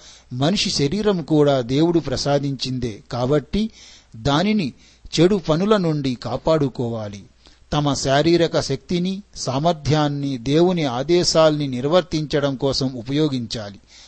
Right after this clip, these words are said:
అందులో ఏమాత్రం నిర్లక్ష్యం వహించినా దేవుడు ప్రళయ దినాన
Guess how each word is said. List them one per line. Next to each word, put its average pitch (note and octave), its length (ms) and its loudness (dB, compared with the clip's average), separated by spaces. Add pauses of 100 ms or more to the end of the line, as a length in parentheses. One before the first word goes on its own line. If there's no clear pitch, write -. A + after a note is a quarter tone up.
(160)
అందులో C#3 480 2
ఏమాత్రం C3+ 760 0
నిర్లక్ష్యం C#3+ 580 -2
వహించినా C3+ 640 -4 (420)
దేవుడు D#3 440 4
ప్రళయ C#3+ 420 0
దినాన C#3+ 480 0